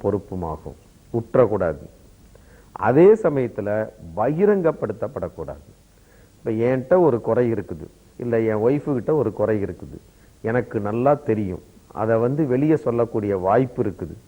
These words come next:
இருந்தும் நான் சொல்லாம வச்சிருக்கேன்னு வச்சுக்கிங்க, அதை காப்பாற்றணும்னு வச்சுக்கிங்க, அவளுக்கு என்ன தோணும்? நம்ம கிட்ட இருக்கிற குறைய தெரிஞ்சு இவரு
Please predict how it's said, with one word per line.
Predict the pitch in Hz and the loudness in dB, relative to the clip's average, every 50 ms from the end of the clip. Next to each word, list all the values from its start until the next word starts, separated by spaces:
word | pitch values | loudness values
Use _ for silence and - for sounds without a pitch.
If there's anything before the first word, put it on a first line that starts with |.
| _ - - - - _ - - | _ -20 -20 -20 -20 _ -14 -8
இருந்தும் | 113 113 127 139 151 151 160 147 139 120 113 139 135 107 82 - - - - - - - - - | -6 -2 2 4 6 6 6 4 4 2 4 4 2 2 0 -6 -14 -20 -20 -20 -20 -20 -16 -6
நான் | 120 117 120 120 110 - - | -2 0 0 0 0 2 0
சொல்லாம | 123 127 131 135 135 139 147 151 139 | 2 2 6 6 6 6 6 4 2
வச்சிருக்கேன்னு | 120 107 - - 107 110 90 - 107 123 131 110 | 0 0 -2 -4 -8 -8 -6 -6 -6 -4 -4 -6
வச்சுக்கிங்க, | 85 - 98 87 92 87 82 78 73 71 73 - _ _ - _ _ _ - _ _ - | -6 -6 -12 -10 -10 -10 -8 -8 -10 -12 -14 -18 _ _ -20 _ _ _ -20 _ _ -6
அதை | - 107 110 110 101 | -2 0 2 2 0
காப்பாற்றணும்னு | - 107 113 135 135 - - 151 143 127 - - 113 113 127 139 123 | 2 2 2 2 2 4 4 4 4 2 0 -6 -6 -6 -4 -4 -6
வச்சுக்கிங்க, | 104 - - 104 95 95 | -8 -6 -8 -8 -6 -6
அவளுக்கு | 92 92 107 117 117 113 101 107 | -2 0 0 2 0 0 -2 -2
என்ன | 113 131 139 | -4 -4 -4
தோணும்? | 127 - 123 117 117 110 101 98 101 101 110 - _ _ _ _ _ _ - | -4 -2 0 0 0 0 -2 -4 -6 -8 -8 -12 _ _ _ _ _ _ -12
நம்ம | - 85 101 113 107 113 | -8 -6 -6 -2 0 0
கிட்ட | 120 120 120 - 208 | 0 0 0 0 0
இருக்கிற | 185 170 135 147 127 117 | 0 0 0 0 0 0
குறைய | 104 - - 104 98 98 90 87 90 101 127 160 - - - - - - _ _ _ - | 0 0 -2 -2 0 0 -2 -2 -2 -2 -2 -2 -4 -10 -20 -20 -20 -20 _ _ _ -2
தெரிஞ்சு | - 135 151 165 170 180 170 156 180 208 202 185 | 2 2 4 4 4 4 2 0 0 0 2 2
இவரு | 156 139 127 117 | 2 2 0 0